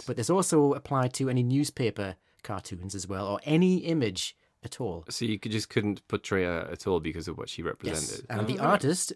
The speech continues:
Speaker 1: would be arrested for high treason and hanged
Speaker 2: Oh, wow.
Speaker 1: if they were found guilty of portraying Marianne and in a seditious manner.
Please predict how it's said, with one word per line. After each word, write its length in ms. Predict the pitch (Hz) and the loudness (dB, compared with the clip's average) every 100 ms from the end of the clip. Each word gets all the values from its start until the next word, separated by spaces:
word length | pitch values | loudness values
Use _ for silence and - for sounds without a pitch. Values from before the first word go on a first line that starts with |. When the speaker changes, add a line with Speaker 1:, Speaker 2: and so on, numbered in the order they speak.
| - | -4
Speaker 1:
would 260 | 123 131 - | 0 0 2
be 140 | 117 | 0
arrested 520 | 107 131 127 - 110 | 2 0 -2 -4 -4
for 180 | - 113 | -4 -6
high 260 | - 123 113 | -4 -4 -4
treason 500 | - 123 104 113 107 | -4 -4 -2 -2 -4
and 300 | 110 104 104 - - | -4 -4 -4 -8 -10
hanged 380 | 113 98 90 - _ - - | -8 -6 -10 -14 _ -4 2
Speaker 2:
Oh, 160 | 160 | 4
wow. 260 | 180 78 165 | 4 2 2
Speaker 1:
if 40 | - | 2
they 80 | 104 | -2
were 80 | |
found 420 | 95 120 104 101 - | -2 -2 -2 -2 -2
guilty 360 | 123 120 101 101 | -4 -2 -6 -6
of 380 | 98 95 90 - _ - | -8 -10 -12 -20 _ -12
portraying 560 | 104 - 127 113 107 | -10 -6 -4 -2 -2
Marianne 560 | 110 113 107 110 104 95 - | -2 -4 -4 -4 -4 -8 -8
and 180 | 98 104 | -6 -4
in 160 | 123 113 | -2 -2
a 40 | |
seditious 600 | - 104 131 151 175 - | -2 -2 -2 -2 -4 -6
manner. 300 | 160 156 | -4 -6